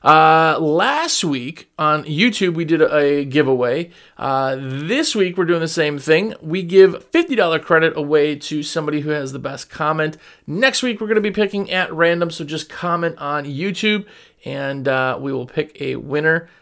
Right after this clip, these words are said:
And, uh, there's not a ton of, I mean, we're talking twenty comments. You have, like, a one-in-twenty chance to win fifty bucks for window cleaning resource. That's worth it right there. Just comment.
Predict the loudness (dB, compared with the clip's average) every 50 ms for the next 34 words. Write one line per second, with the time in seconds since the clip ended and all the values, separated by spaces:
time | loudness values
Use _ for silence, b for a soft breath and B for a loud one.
0 | b b b b -10 -6 -4 -4 -4 -4 -2 0 0 0 0 0 -4 -6 -4 -4
1 | -4 -4 -4 -4 -2 -2 -2 -2 -2 -4 -6 -6 -6 -6 -8 -8 -6 -6 -4 -4
2 | -6 -6 -6 -6 -6 -6 -2 -2 -2 -2 0 -2 -4 -6 -8 -12 -14 -14 -16 _
3 | _ _ -16 -12 -8 -6 -6 -4 -4 -4 -4 -4 -2 0 2 2 2 0 -2 -2
4 | -4 -4 -2 -4 -4 -4 -4 -4 -4 -6 -4 -4 -2 -4 -2 0 0 0 0 0
5 | -6 -6 -6 -6 -6 -6 -10 _ -16 -18 -18 -18 _ _ _ _ _ _ _ _
6 | _ _ _ -14 -10 -10 -8 -8 -8 -10 -10 -10 -10 -8 -6 -6 -6 -6 -6 -8
7 | -8 -6 -6 -4 -4 -4 -4 -6 -10 _ _ _ -14 -12 -10 -4 0 4 4 4
8 | 4 4 0 -4 -2 0 -2 -2 -2 -2 -2 0 0 0 0 -2 -6 -12 -12 -8
9 | -6 -4 -4 -4 -6 -8 -12